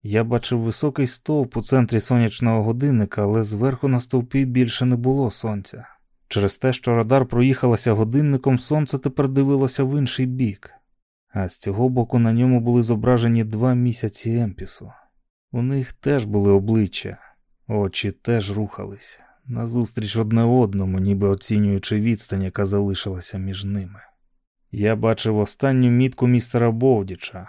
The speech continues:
А Б, зі стрілкою на вершині літери А, яка вказувала просто на сонячний годинник.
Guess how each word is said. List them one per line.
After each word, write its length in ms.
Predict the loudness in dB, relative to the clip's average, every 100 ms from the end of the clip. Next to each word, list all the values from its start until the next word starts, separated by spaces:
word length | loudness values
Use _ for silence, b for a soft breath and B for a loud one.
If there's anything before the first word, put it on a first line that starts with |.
| -20 -6
А 200 | -2 0
Б, 360 | 0 0 0 -4
зі 180 | -10
стрілкою 540 | -10 -4 0 2 4 6
на 100 | 4
вершині 460 | 2 0 0 2
літери 420 | 2 2 2 0 0
А, 180 | 0 2
яка 240 | 2 0
вказувала 640 | -4 -2 0 2 4 2
просто 420 | 2 0 -2 0 0
на 120 | 0
сонячний 540 | 2 2 0 0 0
годинник. 720 | 2 0 0 0 -2 -12 -20